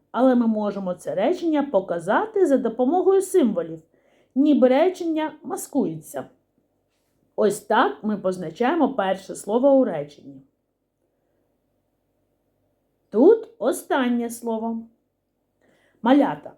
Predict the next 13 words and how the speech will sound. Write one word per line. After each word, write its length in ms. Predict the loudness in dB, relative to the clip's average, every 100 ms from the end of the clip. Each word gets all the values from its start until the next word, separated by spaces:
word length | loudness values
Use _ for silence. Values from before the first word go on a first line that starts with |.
| -6
яке 300 | -4 0 0
перше 500 | 2 0 -2 -8 -16
слово 640 | -16 -4 2 4 2 0
у 80 | -2
нашому 520 | -2 -2 -4 2 4
реченні? 580 | 4 0 -6 -14 -18 -20 -20 _ _ _ _ _ _ _ _ _ _ _ _ _ _ -4
Так, 360 | -2 -2 -10 -20 _ _ -10
дівчинка. 800 | 0 2 2 -2 -16 -18 -18 -20 _ _ _
А 80 | 2
яке 320 | 2 2 0
останнє? 800 | -2 -4 -10 -8 -2 -2 -2 -6 _ _ _ _ _ _ _ _ _ _ _ _ _ _ _ _ _ _ -2
Правильно, 720 | 2 4 2 0 -2 -4 -6 -6
лялькою. 720 | 0 2 0 -2 -8 -10 -10